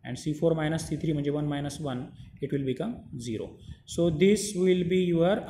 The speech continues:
आयआर झिरो झिरो झिरो type matrix, that is normal form of a matrix, and that is I three. So this will be your I three. Okay,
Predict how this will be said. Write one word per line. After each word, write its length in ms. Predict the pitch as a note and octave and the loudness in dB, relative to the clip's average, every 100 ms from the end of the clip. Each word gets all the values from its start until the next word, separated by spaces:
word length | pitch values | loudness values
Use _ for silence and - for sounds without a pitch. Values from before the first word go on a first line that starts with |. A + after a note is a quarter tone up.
| D3 | -2
आयआर 300 | C#3+ D3+ E3 | 0 0 0
झिरो 300 | D3 D3 D3 | 0 2 2
झिरो 320 | C#3+ C#3 C#3 | 0 0 0
झिरो 300 | C3+ B2+ C3+ C3+ | 0 -2 -4 -2
type 220 | C#3 F#3 F#3 | -2 0 -2
matrix, 360 | E3 C#3+ A#2 C3+ | 0 -2 -2 -4
that 120 | C3+ | -4
is 60 | F3 | -4
normal 320 | F3 F3+ F#3+ F#3 | -2 0 -2 -2
form 220 | D#3+ D3 | -2 -2
of 100 | C#3 | -4
a 60 | B2+ | -4
matrix, 420 | A2+ G2 G2+ - - - - - - | -6 -6 -10 -10 -12 -10 -12 -14 -8
and 140 | D#3 D#3 | -2 0
that 160 | D3+ F3 | 2 0
is 60 | F3+ | 2
I 120 | E3+ E3 | 2 2
three. 160 | - A#2+ - - - _ - - | 0 -2 -4 -16 -20 _ -20 -14
So 160 | - C#3+ | -6 -2
this 140 | D#3+ E3 | 0 0
will 140 | D#3 | 0
be 60 | D#3 | 2
your 180 | D#3 G#3 - C#3+ | 2 2 -2 -2
I 40 | C3+ | -2
three. 260 | C3 A#2+ G2+ - - D#3 | -4 -8 -10 -14 -14 -8
Okay, 180 | C#3 | -8